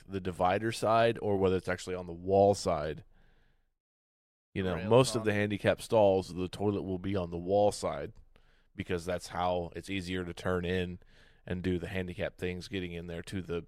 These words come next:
Speaker 1: to the toilet or whatever.
Speaker 2: Well, and mounting the rail on the wall versus the,
Speaker 1: Right, versus
Speaker 2: the
Speaker 1: the,
Speaker 2: actual
Speaker 1: exactly.
Speaker 2: wall versus the stall wall. The
Speaker 1: Right.
Speaker 2: divider wall would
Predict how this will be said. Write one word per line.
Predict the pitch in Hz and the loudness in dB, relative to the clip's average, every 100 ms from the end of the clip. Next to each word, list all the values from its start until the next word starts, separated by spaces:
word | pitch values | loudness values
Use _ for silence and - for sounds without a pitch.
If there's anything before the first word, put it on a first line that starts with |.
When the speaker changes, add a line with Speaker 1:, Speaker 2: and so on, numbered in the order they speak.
| - _ | -14 _
Speaker 1:
to | 87 | -12
the | 73 | -10
toilet | - 131 104 73 | -4 -4 -4 -6
or | 76 | -8
whatever. | 73 73 - - _ _ _ 147 | -8 -10 -14 -20 _ _ _ -4
Speaker 2:
Well, | 151 147 147 | 0 0 0
and | 147 147 | -2 -4
mounting | 139 139 143 131 | -4 -4 -8 -10
the | 123 | -8
rail | 117 131 139 | -6 -4 -2
on | 123 117 117 | -4 -4 -6
the | |
wall | 110 120 131 120 117 | -6 0 2 0 -2
versus | 120 117 117 107 | -10 -12 -16 -16
the, | 107 | -4
Speaker 1:
Right, | 104 92 87 - | 2 2 2 -6
versus | 98 95 - | -4 -2 -2
Speaker 2:
the | 117 | -2
Speaker 1:
the, | |
Speaker 2:
actual | 165 - - 135 | 0 -2 -4 -6
Speaker 1:
exactly. | 123 127 - 123 - | -2 0 0 0 -6
Speaker 2:
wall | |
versus | 98 104 | -12 -14
the | 104 | -16
stall | - 185 170 120 | -4 2 2 0
wall. | 110 107 107 | -4 -6 -8
The | 110 | -4
Speaker 1:
Right. | 101 127 | 0 0
Speaker 2:
divider | 135 113 | -2 -6
wall | 107 107 107 | -12 -14 -14
would | 110 | -16